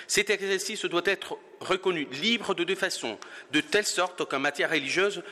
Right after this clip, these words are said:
nul ne soit forcé d'agir contre sa conscience, ni empêché d'agir selon sa conscience. » Fin de citation. C'était le dominicain qui, qui, qui était présent à tous ces, euh, Joseph Hammer,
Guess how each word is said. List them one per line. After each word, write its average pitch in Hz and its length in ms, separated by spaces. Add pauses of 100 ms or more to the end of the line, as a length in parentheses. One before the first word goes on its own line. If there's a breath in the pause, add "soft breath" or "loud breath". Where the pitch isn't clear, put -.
(280 loud breath)
nul 185 440
ne 139 100
soit 160 240
forcé 165 340
d'agir 185 520 (440 loud breath)
contre 240 380
sa 160 160
conscience, 214 500
ni 185 300
empêché 160 460
d'agir 175 320
selon 202 340
sa 220 220
conscience. » 160 720 (2500 loud breath)
Fin 165 200
de 147 120
citation. - 520 (400)
C'était - 280
le 107 160
dominicain 110 500
qui, 98 280
qui, 110 280
qui - 140
était 131 340
présent 139 560
à 117 60
tous - 240
ces, 101 600 (240 loud breath)
euh, 101 120
Joseph 123 320
Hammer, 117 220